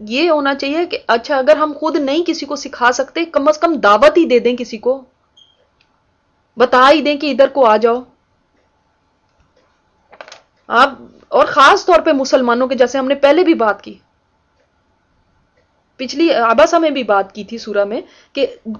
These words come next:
सबसे पहले अपने मुसलमानों को, क्योंकि देखें, अगर आपकी माँ आपके घर में भूखी बैठी हुई है, आप उसको पहले खाना देंगे या हमसाए की अम्मी को देंगे? हाँ, अगर किसी एक की चॉइस हो, दोनों को देना चाहिए, ठीक है, उसको भी खाना दे, लेकिन पहले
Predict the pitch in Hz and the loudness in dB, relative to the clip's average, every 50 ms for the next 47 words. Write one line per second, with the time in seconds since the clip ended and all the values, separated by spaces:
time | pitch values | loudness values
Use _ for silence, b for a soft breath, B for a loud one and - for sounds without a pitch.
0 | - _ - - - - 494 523 - - 427 403 - 311 285 294 294 294 - 277 | -16 _ -20 -6 -2 -2 -2 0 0 0 0 2 4 4 4 4 4 2 2 -2
1 | 269 254 254 254 269 240 226 220 214 208 214 220 233 240 - - 370 392 262 285 | -4 -4 -4 -4 -4 -4 -4 -6 -8 -8 -8 -10 -10 -12 -4 0 0 0 0 0
2 | 285 285 370 415 - - 247 277 339 349 - - - 233 262 294 294 - 330 339 | -4 -4 -4 -4 -2 -2 0 2 2 2 2 2 2 4 4 2 2 0 -4 -4
3 | 302 247 240 254 277 269 262 - 285 247 220 226 214 233 277 254 214 220 208 202 | -2 0 0 2 2 0 0 -2 -6 -8 -6 -4 -4 -2 -2 -2 -2 -4 -4 -4
4 | - 277 277 269 208 - - 240 226 202 196 196 - _ _ b b b b b | -2 2 2 2 2 0 -6 -12 -12 -12 -12 -16 -18 _ _ b b b b b
5 | b b 294 330 320 311 - - 349 349 330 330 349 359 - 277 269 285 294 285 | b b 2 2 2 0 -4 -2 0 2 2 2 2 -2 -2 -2 -2 0 0 -2
6 | 302 302 359 392 370 339 294 277 285 233 233 240 285 294 254 254 262 262 254 220 | -2 -2 0 0 0 0 0 0 2 2 2 0 -2 -4 -6 -4 -4 -2 -2 -2
7 | 226 208 190 190 196 190 - - _ _ _ _ _ _ _ _ _ _ _ _ | -2 -4 -6 -10 -16 -20 -20 -20 _ _ _ _ _ _ _ _ _ _ _ _
8 | _ _ _ _ _ _ _ _ _ _ _ _ _ _ - 254 302 359 - b | _ _ _ _ _ _ _ _ _ _ _ _ _ _ -10 -8 -8 -8 -10 b
9 | b b b 247 277 339 381 359 320 320 320 320 320 - 262 285 330 381 381 - | b b b 2 2 2 2 0 -2 -6 -4 -4 -4 -2 0 0 0 0 2 0
10 | 349 349 - 240 214 208 202 220 190 180 202 302 381 466 480 - - 254 240 233 | 2 4 4 4 4 4 2 -2 -4 -2 0 2 2 2 2 2 2 2 2 2
11 | 220 208 208 - 180 170 175 202 240 - - 208 202 - 226 254 320 311 226 214 | 0 0 -2 -2 -4 -4 -4 -6 -6 -8 -10 -10 -8 -6 -4 -4 -4 -6 -8 -14
12 | 214 - - 339 339 330 302 - - - 233 202 202 196 196 - - 269 269 320 | -12 -8 -6 -6 -4 -4 -6 -6 -6 -6 -6 -4 -4 -6 -8 -8 -6 -2 -2 0
13 | 381 381 392 392 262 240 - - 381 427 440 415 | 0 0 0 0 -2 -2 -2 0 2 4 6 6